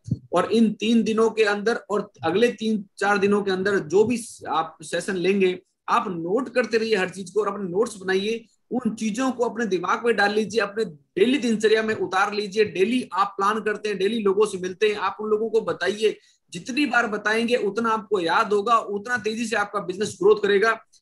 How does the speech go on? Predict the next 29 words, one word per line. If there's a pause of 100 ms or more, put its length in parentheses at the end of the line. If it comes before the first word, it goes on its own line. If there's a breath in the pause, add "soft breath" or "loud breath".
(120)
मैं
आपको
guarantee
दे
सकता
हूँ
कि
अगर
आज
आप
टीसी
हैं
तो
आप
जल्दी
डीटीसी
बन
सकते
हैं,
आप
एसटीसी
बन
सकते
हैं।
साल
के
एंड
होते
होते